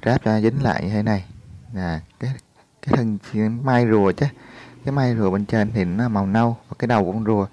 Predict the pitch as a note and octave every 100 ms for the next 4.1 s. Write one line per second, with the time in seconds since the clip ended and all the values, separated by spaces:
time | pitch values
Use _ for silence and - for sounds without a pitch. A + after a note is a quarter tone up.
0 | - - - - - A#2 - D#3 C3 A#2
1 | A2+ G#2+ G#2 - B2+ B2+ A2 G#2+ - -
2 | C#3+ C#3 A2+ - G#2 - - - A#2 A2+
3 | A2+ G#2 A#2 G#2 _ _ _ _ _ _
4 | C3